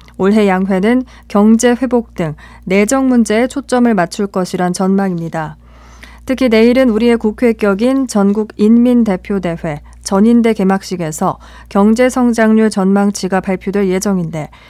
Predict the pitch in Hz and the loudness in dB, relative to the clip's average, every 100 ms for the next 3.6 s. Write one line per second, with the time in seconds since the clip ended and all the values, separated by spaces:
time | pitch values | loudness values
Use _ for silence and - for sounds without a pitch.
0 | - - - 277 269 269 254 254 269 - | -20 -20 -10 -2 0 0 0 0 0 0
1 | 220 - 262 254 240 233 240 226 185 196 | -2 -4 -4 0 -2 -2 -2 -2 0 -2
2 | - 214 202 - 220 185 180 180 190 185 | -4 -8 -6 -2 -2 -2 -4 -6 -4 -6
3 | - 165 165 185 233 | -6 -10 -8 -4 -4